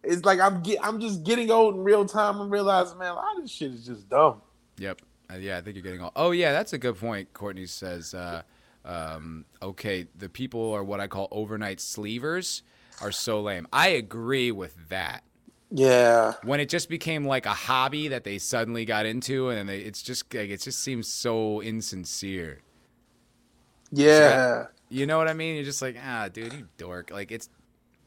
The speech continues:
Speaker 2: it's just not cool. I don't know.
Speaker 1: There's
Speaker 2: Like
Speaker 1: a dorky look that a lot of people with tattoos have, and I just, it needs to be accounted for, man.
Speaker 2: And it's, it's
Speaker 1: That's
Speaker 2: like, it's
Speaker 1: what I'm
Speaker 2: also
Speaker 1: saying.
Speaker 2: like the person who gets the trendy haircut, like,
Speaker 1: Yeah.
Speaker 2: after it was popular, you know what I mean? Like, when it was safe and kinda more normal, like, then it's just less cool.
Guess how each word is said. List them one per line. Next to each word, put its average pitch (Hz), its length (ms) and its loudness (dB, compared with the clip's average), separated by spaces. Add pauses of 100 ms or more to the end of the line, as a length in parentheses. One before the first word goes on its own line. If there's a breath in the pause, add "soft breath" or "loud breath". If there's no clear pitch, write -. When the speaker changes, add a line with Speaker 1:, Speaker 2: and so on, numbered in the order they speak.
Speaker 2:
it's - 160 -14
just 123 160 -12
not 90 200 -8
cool. 85 320 -10
I 101 160 -6
don't 98 120 -6
know. 85 140 -6
Speaker 1:
There's 190 180 4
Speaker 2:
Like 180 100 4
Speaker 1:
a 131 40 -10
dorky 165 460 4
look 131 420 2 (300)
that 127 160 4
a - 20 4
lot 123 220 6
of - 80 -6
people 120 240 -4
with 110 100 -8
tattoos 120 520 0
have, 117 340 4
and 117 160 -6
I 123 80 0
just, 123 360 -8
it 156 120 10
needs 175 260 10
to 156 60 0
be 143 140 4
accounted 120 440 6
for, 104 300 -12
man. - 80 -20 (200)
Speaker 2:
And 175 120 2
it's, 196 160 -4
it's 180 80 4
Speaker 1:
That's 156 180 12
Speaker 2:
like, - 60 -6
it's 147 100 0
Speaker 1:
what - 40 -2
I'm 190 40 0
Speaker 2:
also 202 180 -4
Speaker 1:
saying. 180 100 -4
Speaker 2:
like 151 180 -4
the 127 80 -6
person 127 460 -6
who 113 140 -6
gets 107 320 -8
the 110 120 -12
trendy 104 400 -8
haircut, 101 500 -10
like, 87 400 -12 (140)
Speaker 1:
Yeah. 233 160 -2 (120)
Speaker 2:
after 127 420 0 (100)
it 113 140 -6
was 113 160 -8
popular, 113 600 -4
you 110 160 -8
know 123 120 -2
what 120 100 0
I 120 80 -2
mean? 120 240 -4
Like, 107 160 -6
when 107 100 -4
it 104 100 -8
was 101 180 -8
safe 107 420 -4
and 101 120 -10
kinda 101 300 -6
more 98 220 -8
normal, 98 500 -6
like, 92 220 -8
then 123 160 -2
it's 143 140 -8
just - 280 -6
less 107 240 -2
cool. - 460 -8